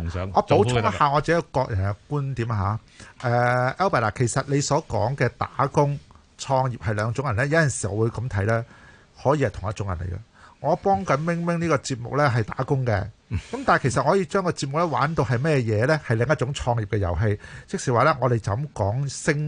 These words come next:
Speaker 2: 音呢個方法呢，太傳統啦。不如同佢用埋呢一個 Facebook 啦，
Speaker 1: 嗯。
Speaker 2: 同佢用埋一啲唔同嘅平台啦，當中加唔加啲圖落去啦，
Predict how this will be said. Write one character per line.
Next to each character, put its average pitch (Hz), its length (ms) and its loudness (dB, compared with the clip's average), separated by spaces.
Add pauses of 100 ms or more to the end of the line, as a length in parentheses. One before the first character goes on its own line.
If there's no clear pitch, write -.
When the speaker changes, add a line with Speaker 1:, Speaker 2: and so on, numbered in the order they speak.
(100)
Speaker 2:
音 - 20 0
呢 147 300 2
個 120 80 0
方 135 160 -2
法 113 100 -2
呢， 120 180 4 (320)
太 110 220 0
傳 101 160 -4
統 98 160 -6
啦。 117 160 -4 (220)
不 226 80 2
如 202 60 4
同 104 200 -6
佢 123 160 0
用 113 160 -2
埋 101 100 -2
呢 127 80 0 (100)
一 147 120 -4
個 127 60 0 (380)
Facebook 190 380 -2
啦， 190 240 2 (140)
Speaker 1:
嗯。 101 260 4
Speaker 2:
同 131 140 0
佢 127 120 2
用 135 160 0
埋 120 200 2
一 156 60 2
啲 180 280 0
唔 117 160 -6
同 104 160 -8
嘅 127 80 0
平 101 220 -2
台 110 180 0
啦， 156 180 2 (280)
當 196 140 2
中 180 200 -2
加 185 140 2
唔 139 80 -2
加 165 100 0
啲 170 120 0
圖 95 220 -2
落 95 120 0
去 120 100 0
啦， 143 160 0